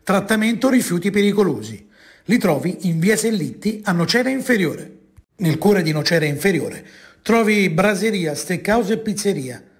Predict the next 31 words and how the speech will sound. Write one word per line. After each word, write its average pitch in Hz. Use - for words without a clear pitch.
l'ambiente 160
ideale 156
per 170
festeggiare 180
la 190
tua 208
ricorrenza, 202
per 170
trascorrere 175
una 156
serata 165
tra 170
amici 208
o 240
per 254
un 262
pranzo 175
di 202
lavoro. 175
Doppia 247
entrata 180
da 165
via 180
Bosco 180
Lucarelli 165
e 196
dal 208
parcheggio 190
di 185
via 190
Canale. -